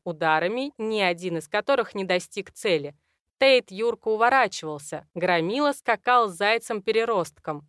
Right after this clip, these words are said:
больше и больше смещаясь к центру кратера. Когда я почувствовала, что все взгляды следуют за нами,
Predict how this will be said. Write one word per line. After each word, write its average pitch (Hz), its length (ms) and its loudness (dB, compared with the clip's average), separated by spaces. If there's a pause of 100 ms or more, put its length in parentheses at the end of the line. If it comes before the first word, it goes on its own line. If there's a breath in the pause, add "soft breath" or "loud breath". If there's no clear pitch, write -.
больше 214 560 2
и 180 40 0
больше 196 440 -2
смещаясь 175 580 -4
к - 100 -20
центру 165 380 -4
кратера. 147 580 -4 (840)
Когда 208 280 2
я 196 140 2
почувствовала, 175 840 -4
что 175 220 -8
все 180 220 -4
взгляды 160 440 -2
следуют 156 520 -6
за 185 100 2
нами, 214 400 0